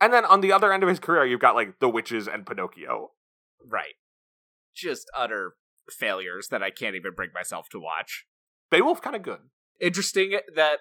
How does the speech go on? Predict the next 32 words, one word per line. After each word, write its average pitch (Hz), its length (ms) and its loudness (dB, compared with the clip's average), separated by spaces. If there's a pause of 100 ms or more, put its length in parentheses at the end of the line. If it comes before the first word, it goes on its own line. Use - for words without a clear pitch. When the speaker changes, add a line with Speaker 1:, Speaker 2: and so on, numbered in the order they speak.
(140)
Speaker 2:
that - 240 2
movie 156 260 -4
did 143 400 -2
kind 135 360 0
of 131 180 -6
turn 135 340 0
Grendel's 120 480 0
mother 107 380 2
into 110 640 -6 (180)
a 110 140 -2
femme 104 260 -2
fatale. 107 640 -6 (200)
Speaker 1:
It 202 320 0
kinda 139 240 2
does. 302 480 8
<laughs> - 60 -12 (400)
Speaker 2:
But 180 220 8
I 175 100 6
think 190 220 4
that's 160 220 4
also 131 320 4
just, 131 240 -8 (160)
uh, 110 320 4 (100)
society's 143 800 2
expectations 131 800 -4
of 120 120 -4
Angelina 107 520 -2
Jolie. 101 540 -4 (420)
Speaker 1:
Oh, 165 240 8
definitely. - 580 0
Absolutely. 113 600 -4 (520)
Speaker 2:
Where, 117 480 0